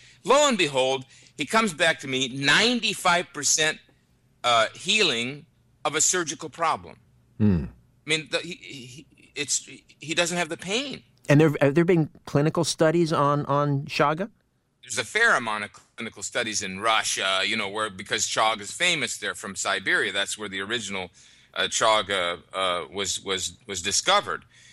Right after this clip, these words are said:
Speaker 1: But, uh, more, I would say, animal studies, uh,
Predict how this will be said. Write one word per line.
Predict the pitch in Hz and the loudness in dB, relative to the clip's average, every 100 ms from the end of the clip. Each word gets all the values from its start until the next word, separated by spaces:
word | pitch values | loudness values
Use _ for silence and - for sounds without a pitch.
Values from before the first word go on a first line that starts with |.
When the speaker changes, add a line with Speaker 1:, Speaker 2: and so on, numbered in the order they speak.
| - _ - | -20 _ -2
Speaker 1:
But, | 123 113 117 _ - - 101 95 - | 2 2 0 _ -14 -14 -20 -20 -4
uh, | 110 107 98 - - - | 0 0 -2 -8 -20 -8
more, | 143 175 185 170 156 117 | 0 4 4 4 2 0
I | |
would | 123 120 | 0 -2
say, | 123 110 | -2 0
animal | 120 123 123 117 | 0 0 -2 -4
studies, | - 123 117 117 117 117 110 - - - 107 | -2 -2 0 0 0 -2 -6 -10 -20 -6 -2
uh, | 104 | 0